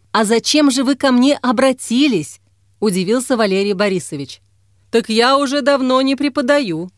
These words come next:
защитил кандидатскую и ушёл в коммерческие структуры, а сейчас вот пытаюсь». «Скоро в коммерческих организациях будут больше докторов наук, чем на кафедрах вузов»,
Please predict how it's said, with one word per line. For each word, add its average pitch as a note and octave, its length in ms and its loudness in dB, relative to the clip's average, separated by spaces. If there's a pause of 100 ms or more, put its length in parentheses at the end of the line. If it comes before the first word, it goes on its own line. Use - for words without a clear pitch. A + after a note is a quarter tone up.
(120)
защитил A#3+ 560 -2
кандидатскую F3+ 920 -2 (240)
и D4 100 0
ушёл D#4+ 340 0
в - 60 -10
коммерческие B3+ 720 -2
структуры, D#3+ 720 -6 (260)
а G3 120 -2
сейчас G#3+ 640 -2
вот D#4 280 -4
пытаюсь». A#3+ 880 -2 (600)
«Скоро E4+ 460 0
в - 80 -10
коммерческих C4+ 720 -2
организациях A3+ 960 0
будут A#3 360 -4
больше A3 440 -2
докторов G#3+ 580 -2
наук, G3 540 -2 (100)
чем A#3 240 0
на A3+ 140 0
кафедрах B3 560 -2
вузов», G#3+ 720 -4